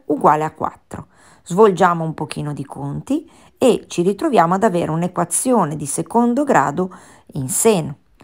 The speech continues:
Portiamo tutto da una parte, cambiamo poi anche tutti i segni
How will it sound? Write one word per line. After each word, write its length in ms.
Portiamo 460
tutto 240
da 80
una 120
parte, 640
cambiamo 540
poi 280
anche 280
tutti 300
i 20
segni 600